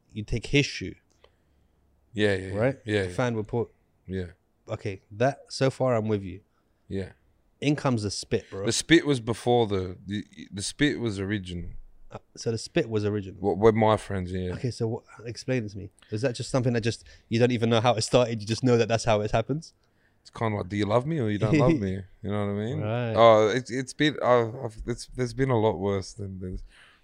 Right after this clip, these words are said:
Speaker 2: Than, um,
Speaker 1: Yeah, I can
Speaker 2: yeah.
Speaker 1: see the look on, the look on your face is like,
Speaker 2: <laughs>
Speaker 1: "I can't tell you any of those things," but there's been
Speaker 2: Nah.
Speaker 1: a lot worse than that.
Speaker 2: Yeah, yeah, like, he, well, uh, Aussies are a bit fucking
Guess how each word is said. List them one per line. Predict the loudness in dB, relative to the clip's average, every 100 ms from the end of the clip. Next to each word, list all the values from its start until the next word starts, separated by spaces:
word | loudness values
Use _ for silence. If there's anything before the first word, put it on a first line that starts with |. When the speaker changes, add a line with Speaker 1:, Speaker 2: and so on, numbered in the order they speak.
| _
Speaker 2:
Than, | -8 -6 -6
um, | -8 -6 -4
Speaker 1:
Yeah, | -4 -4
I | -8 -6
can | 6
Speaker 2:
yeah. | 6
Speaker 1:
see | 8
the | 10
look | 12
on, | 12 12 12 12
the | 12
look | 12
on | 12 12
your | 12
face | 12 12 10
is | 8
like, | 8 8 8
Speaker 2:
<laughs> | 4 2 -4 0
Speaker 1:
"I | 0
can't | 4 4 4 2
tell | 4 4
you | 4 2 -2 _
any | 2 2 4
of | 0 2
those | 0 0
things," | 0 -2 -2 0
but | 2 4
there's | 6 6
been | 4
Speaker 2:
Nah. | 2
Speaker 1:
a |
lot | 2
worse | -2 -2
than | -8
that. | -8 0
Speaker 2:
Yeah, | 6 8 8 6
yeah, | 4
like, | 0 -2 -8
he, | -6 -6 -6 -14 -2
well, | 6 6 6 2 2
uh, | 6
Aussies | 6 4 2
are | 0
a | 0
bit | 0 -4 -6
fucking | -10 -8 -8 -10 -12